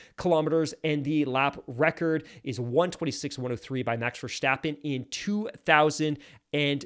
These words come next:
twenty-one. And of course, in two thousand twenty-one, we also saw a couple of corners on this track reprofiled to improve racing and to improve lap times, which is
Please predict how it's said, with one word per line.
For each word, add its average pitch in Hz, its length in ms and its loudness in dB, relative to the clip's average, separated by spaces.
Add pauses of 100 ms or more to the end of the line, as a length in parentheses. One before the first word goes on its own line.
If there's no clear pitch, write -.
twenty-one. 127 520 0
And 127 80 -4
of - 80 -8
course, 170 240 -2
in 151 160 -6
two - 240 -10
thousand 180 320 0
twenty-one, 151 420 0 (260)
we 151 140 2
also 226 320 4
saw 143 260 2
a 131 40 2
couple 151 240 0
of 135 60 -2
corners 143 300 -4
on 131 80 -4
this 123 140 -6
track 127 320 0
reprofiled 131 1120 0 (280)
to 156 580 0
improve 160 840 -4
racing 135 600 0
and 127 100 -6
to - 140 -8
improve 131 420 -6
lap 123 220 -2
times, 110 340 -6
which 135 140 -6
is 123 100 -6